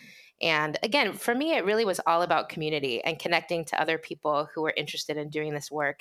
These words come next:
and sharing our stories and encouraging each other, um, and having accountability to, like, take some next steps and have a coach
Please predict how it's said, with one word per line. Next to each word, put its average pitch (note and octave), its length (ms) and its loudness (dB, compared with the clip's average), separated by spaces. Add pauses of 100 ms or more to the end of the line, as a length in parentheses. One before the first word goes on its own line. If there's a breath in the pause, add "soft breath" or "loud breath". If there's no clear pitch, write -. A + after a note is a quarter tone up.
and D3+ 140 -4
sharing D3 360 0
our C#3+ 80 0
stories D3+ 560 -2
and D3+ 140 -8
encouraging D3+ 500 -4
each D3 180 -8
other, C#3 320 0 (440 loud breath)
um, D#3 280 -2
and F3 120 0
having F3 280 2
accountability D#3 720 0
to, D3 180 -6
like, C#3 360 -2 (360)
take D#3 220 0
some D3+ 180 -2
next - 220 -2
steps - 380 -2
and D3 120 -6
have D3+ 140 0
a D3 40 -4
coach - 520 -4